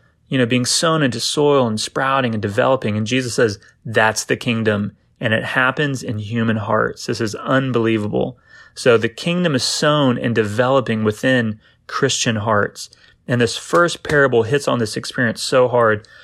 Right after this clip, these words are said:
The condition of our heart is represented by the condition of these four soils. And the condition of Christian hearts is directly connected to the coming of the kingdom. What's the coming of the kingdom look like?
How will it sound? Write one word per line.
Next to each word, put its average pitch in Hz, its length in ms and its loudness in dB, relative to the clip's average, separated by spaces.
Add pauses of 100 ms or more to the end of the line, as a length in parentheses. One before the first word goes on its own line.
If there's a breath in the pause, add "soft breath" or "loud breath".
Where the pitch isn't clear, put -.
(220 loud breath)
The 123 100 0
condition 147 600 0
of 165 100 2
our 127 120 4
heart 165 440 0 (640)
is 120 180 -4
represented 127 600 2
by 110 140 4
the 110 80 -2
condition 117 460 -2
of 104 140 -2
these 107 180 -4
four 123 240 -2
soils. - 640 -6 (480 loud breath)
And 117 160 0
the 110 60 0
condition 135 580 -2
of 127 140 -2
Christian - 460 -2
hearts - 640 -2 (380 soft breath)
is 117 160 -4
directly 135 680 0
connected 135 760 -4 (280)
to 117 100 -4
the 113 100 0
coming 110 340 -2
of 104 100 -2
the 101 80 -4
kingdom. - 460 -8 (1040)
What's 127 260 2
the 170 100 0
coming 170 340 0
of 170 80 0
the 170 60 -2
kingdom 175 300 -2
look 175 200 -2
like? 180 300 -2